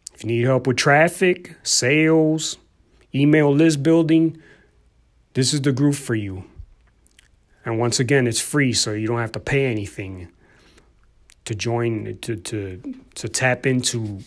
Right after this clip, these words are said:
all of the, the tools and everything of the training of this group. So it's a win-win in joining this group. So I look forward to, uh,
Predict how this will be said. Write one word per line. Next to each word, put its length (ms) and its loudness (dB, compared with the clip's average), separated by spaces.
all 260 -2
of 220 -10
the, 120 -6
the 140 -8
tools 460 -2
and 140 -4
everything 460 -6
of 100 -10
the 80 -12
training 500 -6
of 120 -12
this 180 -10
group. 420 -10
So 460 -10
it's 180 -4
a 80 0
win-win 800 0
in 160 -4
joining 360 -2
this 160 -6
group. 460 -10
So 320 -10
I 80 -8
look 220 -6
forward 560 2
to, 340 -4
uh, 320 -6